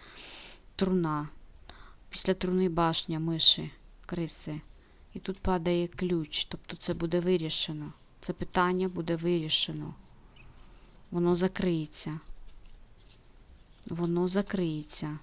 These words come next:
Тому тут і падають, е, нормальні новини,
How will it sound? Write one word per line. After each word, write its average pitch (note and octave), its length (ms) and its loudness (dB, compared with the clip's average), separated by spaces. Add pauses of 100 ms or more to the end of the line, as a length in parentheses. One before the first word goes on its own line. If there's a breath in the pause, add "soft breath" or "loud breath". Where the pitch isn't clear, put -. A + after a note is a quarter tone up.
(240)
Тому E3+ 280 2
тут G3+ 220 -4
і F#3 40 4
падають, F3 680 4
е, - 80 -4 (340)
нормальні E3+ 640 0
новини, F3+ 600 2